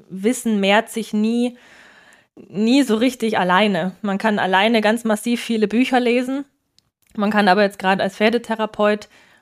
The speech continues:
unfassbar viel Theorie können. Man muss sie am Pferd anwenden können und man braucht zusätzliches Wissen aus anderen Fachbereichen.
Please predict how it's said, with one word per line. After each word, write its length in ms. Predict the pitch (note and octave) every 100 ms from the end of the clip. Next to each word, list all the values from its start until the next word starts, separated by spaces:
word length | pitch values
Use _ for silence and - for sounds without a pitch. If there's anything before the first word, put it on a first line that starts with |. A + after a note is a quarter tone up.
| _
unfassbar 520 | A3 A3 A#3 G#3 G#3+
viel 240 | G3 A3 G#3+
Theorie 480 | A3 G#3 G3 A3+ A#3
können. 320 | A#3+ A3+ A#3
Man 120 | G#3
muss 160 | G#3 -
sie 140 | G3+
am 100 | F#3+
Pferd 340 | - G#3 G#3
anwenden 480 | G#3 A3+ A3+ A3+ A#3+
können 460 | A#3+ A#3 A#3+ B3+ C4 - - _ _ -
und 380 | A3+ A#3 A3+
man 240 | G#3 G3+ G3
braucht 460 | F#3+ F#3 C4 -
zusätzliches 640 | - A3+ G#3+ G#3 G#3+ G#3 G3
Wissen 260 | G3 G3 F#3+
aus 160 | F#3
anderen 380 | - F3 F3 F3+
Fachbereichen. 800 | - - - - - G3 - G3